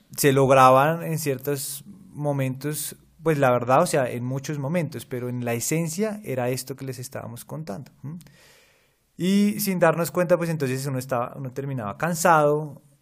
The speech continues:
igual todavía uno termina cansado, sino que como esa sensación de, ay, de, de estar realmente agotado y sobre todo frustrado, ¿m? Y al final uno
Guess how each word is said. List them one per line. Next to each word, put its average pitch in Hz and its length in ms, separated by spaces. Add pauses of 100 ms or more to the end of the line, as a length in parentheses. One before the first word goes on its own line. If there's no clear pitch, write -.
(240)
igual 147 400
todavía 113 280
uno 120 100
termina 120 280
cansado, - 360
sino 131 240
que 135 320
como 151 220
esa 147 180
sensación 156 800
de, 147 340 (400)
ay, 143 300
de, 135 260
de 135 140
estar 127 480
realmente 147 840
agotado 139 640 (580)
y 156 140
sobre 143 180
todo 135 200
frustrado, 143 680 (160)
¿m? 131 140 (1160)
Y 156 100
al 147 80
final 139 320
uno 147 240